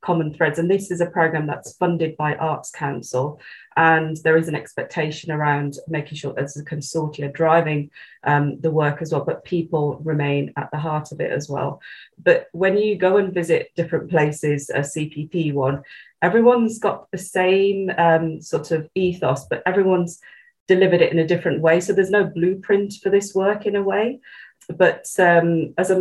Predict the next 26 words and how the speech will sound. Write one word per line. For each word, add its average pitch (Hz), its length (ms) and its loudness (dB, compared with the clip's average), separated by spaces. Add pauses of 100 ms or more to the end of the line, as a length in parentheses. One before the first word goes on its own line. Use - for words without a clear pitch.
mentioned, 170 280 -2
there 165 260 6
are, 156 260 2
it's, - 180 -14
there 160 220 4
are 160 60 -2 (160)
certain 165 220 2
threads 151 260 -2
that - 220 -8
carry 151 240 -2
through, 147 220 -8
but 156 140 -2
it - 160 -4
is 160 140 -4
a - 80 -8
program 151 380 -2
that's - 280 -6 (420)
funded 160 260 0
by 147 120 0
Arts - 220 0
Council 151 280 -6
to - 60 -16
kind 208 180 0
of 156 100 -4
build 180 280 4
on, 147 260 4